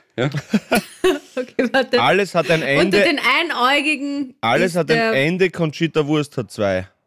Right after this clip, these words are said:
Speaker 2: Nein.
Speaker 1: Ja.
Speaker 3: Ja.
Speaker 1: Das ist perfekt. Dazu hat Peter Rosegger Folgendes <laughs> zu sagen. Nein,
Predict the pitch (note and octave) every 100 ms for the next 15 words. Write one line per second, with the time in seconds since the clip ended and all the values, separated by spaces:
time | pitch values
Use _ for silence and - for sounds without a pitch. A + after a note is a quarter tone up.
0 | _ _ _ F3+ F#3 D#3 - G#3 - _
1 | - - - C#3+ B3 A3 G#3+ G#3+ E3+ G#2
2 | - _ C3 G3 - G#3 G3+ F#3 F#3 D3+
3 | D#3 C#3+ A#2+ B2+ B2 C3+ C3 A2+ - -
4 | - E3 D#3+ D#3 C#3+ D#3 D#3+ F3 - C3+
5 | G3+ - C#4+ - D#4 D3